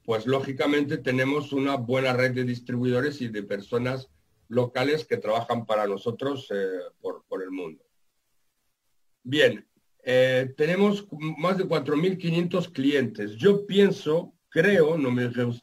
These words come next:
no quisiera, eh, eh, creo que somos la empresa de, de radio que más,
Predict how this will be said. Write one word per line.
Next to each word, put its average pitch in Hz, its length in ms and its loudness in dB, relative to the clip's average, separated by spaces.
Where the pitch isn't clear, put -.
no 120 140 0
quisiera, 104 1040 0
eh, 95 640 0
eh, 117 320 -6
creo 196 320 4
que 151 140 0
somos 175 420 0
la 147 100 2
empresa 160 840 0
de, 110 720 -8
de 110 180 -10
radio 156 600 -2
que 131 140 -2
más, 160 480 -2